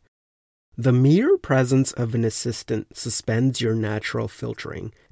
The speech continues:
and its absence forces you to do only things you enjoy and progressively steer your life that way. By assistant, here I exclude someone hired for a specific task, such as grading papers,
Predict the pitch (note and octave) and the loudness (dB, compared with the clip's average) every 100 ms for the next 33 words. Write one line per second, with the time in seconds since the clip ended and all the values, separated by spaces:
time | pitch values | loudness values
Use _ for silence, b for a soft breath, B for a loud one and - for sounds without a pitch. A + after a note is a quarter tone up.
0 | - B2 B2+ - - B2 D3 - F3 E3 | 2 4 4 2 -4 -2 -2 0 0 0
1 | E3 - C3 C3 - B2+ A#2+ A#2 A#2 G#2 | -2 -4 0 0 0 0 0 -2 -2 -2
2 | A2 A2+ - A2+ B2 B2+ A#2+ A#2 A2+ A2 | -2 -2 -2 -2 0 -2 -2 -2 -2 -2
3 | A2+ G#2+ G#2 G2+ F#2 - - b b b | -4 -4 -4 -6 -8 -10 -14 b b b
4 | A#2 A2 B2+ A2 A#2+ B2+ - C3 C#3+ C3+ | -2 0 0 0 -2 -2 -2 0 0 -2
5 | - B2 A#2+ A2 G#2 G#2 G2 F#2 - - | -4 -2 -2 -2 -4 -6 -6 -8 -8 -10
6 | - - - - _ _ _ _ - A#2+ | -10 -12 -14 -14 _ _ _ _ -2 2
7 | B2+ B2 - F3 - - F#2 - - B2 | 4 2 2 2 2 -2 -4 -4 -4 2
8 | A#2+ - A#2+ A#2+ A2+ - D3 D#3+ D#3 - | 2 0 -2 -2 -2 -2 4 4 4 0
9 | A#2+ A#2+ A2+ A2+ A2+ A2 A2 G2 - - | 0 0 -2 -4 -4 -4 -6 -4 -6 -6
10 | - - A2+ A2+ - - - - - - | -6 -4 -4 -6 -10 -12 -8 -8 -8 -14
11 | - - A2+ G#2+ A2 G#2 - A#2 A2+ G#2+ | -16 -10 -8 -6 -6 -6 -4 -2 -2 -2
12 | A#2+ A2+ A#2 A2+ G#2+ | -2 -2 0 0 -2